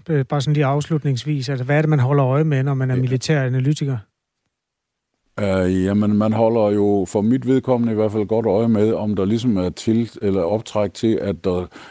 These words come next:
Speaker 2: at, at russerne gør noget nyt. Øh, lige nu ser det ud til på mange steder, mange steder, at, øh, de er gået lidt i stå på jorden. Øhm, de fortsætter bombardementerne og flyangrebene,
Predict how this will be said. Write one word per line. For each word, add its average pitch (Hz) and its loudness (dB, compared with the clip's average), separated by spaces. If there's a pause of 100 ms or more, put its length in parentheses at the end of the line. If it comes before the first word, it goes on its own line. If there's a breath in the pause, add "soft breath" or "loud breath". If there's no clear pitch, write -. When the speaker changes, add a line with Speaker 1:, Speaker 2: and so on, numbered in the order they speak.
Speaker 2:
at, 92 -2
at 98 -4
russerne 104 -2
gør 95 -2
noget 95 0
nyt. 113 -2 (440 loud breath)
Øh, 90 0
lige 101 2
nu 120 2
ser 107 0
det 98 2
ud 120 2
til 110 0
på 98 -4
mange 101 0 (200)
steder, 98 0 (100)
mange 110 0
steder, 104 2
at, 82 -6
øh, 85 -2
de 90 0
er 87 2
gået 92 2
lidt 104 0
i 101 0
stå - -2
på 117 -2
jorden. 101 0 (480 loud breath)
Øhm, 85 -2
de 98 -2
fortsætter 90 0
bombardementerne 92 -2
og 80 -4
flyangrebene, 92 -2